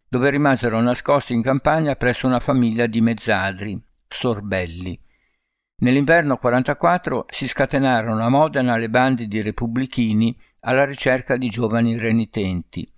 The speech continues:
Sergio rimase nascosto nella direzione didattica di una scuola bombardata e abbandonata, grazie al direttore e alla sorella di lui che gli portava da mangiare,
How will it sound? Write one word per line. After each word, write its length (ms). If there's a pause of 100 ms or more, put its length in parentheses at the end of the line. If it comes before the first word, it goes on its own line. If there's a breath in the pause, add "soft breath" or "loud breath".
(340)
Sergio 680
rimase 420
nascosto 640
nella 240
direzione 520
didattica 640
di 100
una 160
scuola 380
bombardata 800
e 80
abbandonata, 960 (400)
grazie 320
al 80
direttore 800
e 140
alla 120
sorella 440
di 120
lui 220
che 160
gli 80
portava 460
da 100
mangiare, 760